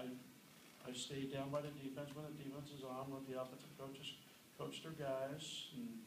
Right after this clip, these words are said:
you know, I didn't say too much. Every once in a while, I'll say, "What do you got?" Or, you know, in the fourth quarter, I wanted to make sure that they understood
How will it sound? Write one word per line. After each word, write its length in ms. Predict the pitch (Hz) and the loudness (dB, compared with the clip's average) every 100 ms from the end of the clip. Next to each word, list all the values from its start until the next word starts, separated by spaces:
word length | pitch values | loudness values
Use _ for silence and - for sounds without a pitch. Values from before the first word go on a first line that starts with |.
| - - - - | -10 -14 -12 -2
you 60 | |
know, 80 | 127 | 4
I 80 | 127 | 4
didn't 400 | 127 139 143 135 | 4 2 0 0
say 320 | - 139 139 | 0 2 0
too 160 | 135 135 | -2 0
much. 220 | 135 135 | 0 0
Every 140 | 131 135 | -2 -2
once 160 | 135 | -2
in 80 | 131 | -2
a 80 | 135 | 0
while, 80 | 131 | 0
I'll 80 | 131 | 0
say, 160 | 131 127 | -2 0
"What 80 | 127 | 0
do 80 | 131 | 0
you 80 | 123 | 0
got?" 320 | 117 120 - 110 - - - - - - - - - 110 | 2 0 -2 -8 -10 -12 -16 -16 -16 -16 -16 -12 -6 -2
Or, 240 | 113 110 110 | 0 0 0
you 100 | 113 | 2
know, 160 | 120 127 | 2 2
in 160 | 123 120 | 2 0
the 80 | - | 0
fourth 160 | 143 139 139 143 | -2 -2 -2 -2
quarter, 160 | 135 127 | 0 2
I 60 | 120 123 | 2 2
wanted 320 | 123 123 123 | 0 -2 -2
to 80 | 123 | -2
make 160 | 127 | -2
sure 240 | 131 139 139 | -2 -2 -2
that 140 | 123 | -2
they 80 | 131 127 | 0 0
understood 500 | 120 - 131 127 | 0 0 0 0